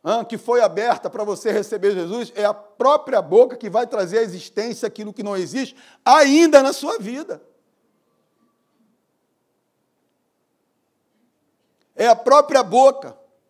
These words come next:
O dia que você entregou sua vida pra Jesus, que dia foi esse? Ano tal. Mas qual é a necessidade que tá diante de você? "Ah, pastor, isso aqui é muito grande." Pois é, Davi ele não teve essa visão. Ninguém que estava em volta dele teve a visão que Davi teve.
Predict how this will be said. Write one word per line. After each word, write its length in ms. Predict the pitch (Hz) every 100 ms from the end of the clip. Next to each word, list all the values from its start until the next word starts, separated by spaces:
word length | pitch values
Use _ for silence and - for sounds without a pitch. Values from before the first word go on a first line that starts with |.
| _ - 190
O 80 |
dia 300 | 190 226 285
que 80 | -
você 300 | 247 226 254
entregou 420 | 247 226 208 220
sua 220 | 233 226 175
vida 200 | 214 214
pra 200 | 208 185
Jesus, 580 | 190 160 247 254 - _
que 120 | 262
dia 160 | 226 254
foi 260 | 254 220
esse? 300 | 180 151 - _ _ _ _
Ano 240 | - 254 226
tal. 640 | - 196 202 190 _ _ _ _ _ -
Mas 180 | - -
qual 160 | 285
é 60 | 311
a 40 |
necessidade 640 | 294 - 254 247 220 220 -
que 80 |
tá 140 | - 214
diante 320 | 170 202 -
de 80 | 180
você? 480 | 180 - 165 127 - _ _ _
"Ah, 200 | 226 254
pastor, 320 | 240 - 170
isso 120 | 165
aqui 160 | 202 -
é 60 | 208
muito 260 | 220 277
grande." 380 | 175 175 190 170
Pois 260 | 233 262 208
é, 200 | 202 165
Davi 680 | 196 175 135 269 294 - - _ _ _ -
ele 180 | 233
não 140 | 302 508
teve 240 | 254 233
essa 180 | 202 208
visão. 400 | 180 151 151 135 _ _ _ _ _
Ninguém 480 | 262 302 233 277 277
que 80 | 220
estava 260 | 240 226
em 60 | 208
volta 320 | 208 233 208
dele 240 | 180 233
teve 200 | 208 233
a 40 | 233
visão 320 | 220 180 220
que 80 | 320
Davi 280 | 202 170 208
teve. 420 | 175 185 156